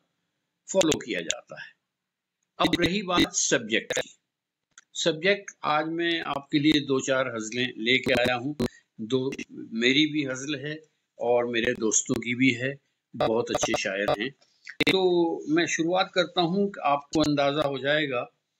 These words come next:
कि मैं क्या कहना चाह रहा हूँ। कि देखिए, subject की बात मैं कर रहा हूँ, हज़ल का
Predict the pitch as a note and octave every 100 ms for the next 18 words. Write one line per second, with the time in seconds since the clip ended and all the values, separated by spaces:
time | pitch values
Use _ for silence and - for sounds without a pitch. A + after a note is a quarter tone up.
0 | _ _ _ _ - D3+ D3 C3+ C3 -
1 | - C#3 - D3 C#3 B2+ A#2+ B2 B2 A2+
2 | A#2+ A2+ C3+ - _ _ _ _ _ -
3 | _ - D3 C#3 C#3 - C#3 E3+ F3 A2
4 | - - - - - - _ _ _ _
5 | _ _ - - F3+ D3+ - - D3 B2
6 | A2 A#2+ A2 G#2 - F2+ E2+ _ _ _
7 | _ _ _ _ _ _ _ _ _ _
8 | - - _ _ _ _ - G3 G3 F3
9 | E3+ C3+ -